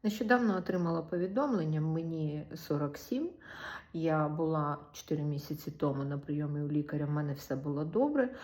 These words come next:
А зараз, от протягом трьох тижнів, іде менструація. Чи це нормально і що б це могло бути? Ну, дівчат, ну, звичайно, три тижні менструація —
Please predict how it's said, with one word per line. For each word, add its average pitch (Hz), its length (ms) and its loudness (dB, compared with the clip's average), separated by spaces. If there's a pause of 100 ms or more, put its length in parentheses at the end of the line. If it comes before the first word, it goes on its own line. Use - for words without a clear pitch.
(240)
А 160 120 2
зараз, 220 480 4
от 160 180 0
протягом 156 460 2
трьох 151 220 0
тижнів, 220 460 0
іде 147 220 0
менструація. 147 840 -4
Чи - 200 -10
це 175 200 0
нормально 180 600 2
і 147 40 -2
що - 160 -6
б - 80 -8
це - 120 -10
могло 151 360 -2
бути? - 400 -10 (600)
Ну, 233 300 4
дівчат, 185 360 -4 (140)
ну, 262 300 0
звичайно, 294 720 6
три 247 200 6
тижні 220 400 2
менструація — 170 880 -2